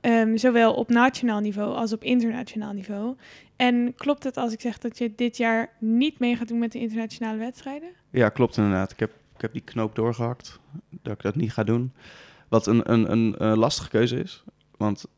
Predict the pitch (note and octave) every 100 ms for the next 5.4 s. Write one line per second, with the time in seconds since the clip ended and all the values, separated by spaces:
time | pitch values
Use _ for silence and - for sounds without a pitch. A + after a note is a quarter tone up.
0 | _ - G#2 - - A2+ G2+ G2+ G2+ -
1 | - G2+ G2+ - G#2 F2+ F#2 _ _ _
2 | _ _ _ _ _ _ - - - -
3 | B2 A#2 G2+ - G2+ G2 G2 F#2+ F2 E2+
4 | - - _ - B3+ A3 A#3+ C#4+ - -
5 | F2+ F2+ F2+ F2+